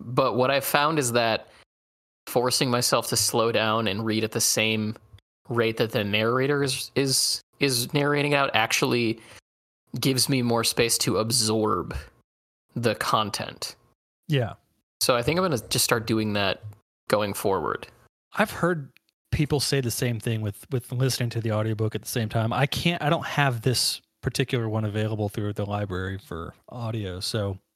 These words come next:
Speaker 2: I've just been making more of a conscious effort to slow down.
Speaker 1: Mm-hmm.
Speaker 2: Um, 'cause I tend to read quickly, especially if it's, you know, something that I'm reading for the first time, I'm just kinda letting it all wash over me.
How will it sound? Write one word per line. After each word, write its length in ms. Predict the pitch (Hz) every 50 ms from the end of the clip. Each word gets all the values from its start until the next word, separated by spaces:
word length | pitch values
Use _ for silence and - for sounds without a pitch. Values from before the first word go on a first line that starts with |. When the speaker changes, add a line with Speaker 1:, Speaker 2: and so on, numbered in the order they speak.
| _ _
Speaker 2:
I've 160 | 135 135 123
just 200 | - 165 165 -
been 140 | - 170 147
making 280 | 143 143 139 - 139 135
more 220 | 127 127 123 123
of 60 | 113 -
a 60 | 113
conscious 460 | - - - 120 117 117 - 110 -
effort 300 | - 110 110 - 117 120
to 60 | - 127
slow 240 | - - 147 143
down. 300 | 139 139 143 147 147 143 - _ _ _ _ _ _ _ _ _ -
Speaker 1:
Mm-hmm. 420 | 135 123 117 120 113 110 - - 131
Speaker 2:
Um, 340 | 117 110 104 104 101 107 127
'cause 120 | - 135
I 100 | 151 160
tend 200 | 147 - 190 208
to 80 | 175 151
read 380 | 131 139 139 143 135 123 120 - _ _ _ _ _ _ -
quickly, 560 | - - 151 143 - 170 165 160 160 165 185 -
especially 420 | - - - 151 131 - - 135
if 100 | 123 -
it's, 320 | 120 107 - - - - - -
you 140 | 147 139
know, 160 | 123 104 101 98
something 280 | - - 117 107 - -
that 100 | 120 104
I'm 260 | 98 98 98 95 92 - _ - - - - - - _ _ _ _ _ -
reading 260 | 120 143 139 139 131
for 100 | 120 131
the 60 | 113
first 260 | - - 123 117 -
time, 160 | - 123 113 107
I'm 80 | 104 104
just 120 | - -
kinda 160 | - 117 107 107
letting 180 | 110 104 101
it 60 | 104
all 180 | 95 92 98 95
wash 300 | 95 95 92 92 - -
over 220 | 113 107 107 113 104
me. 240 | 110 110 110 104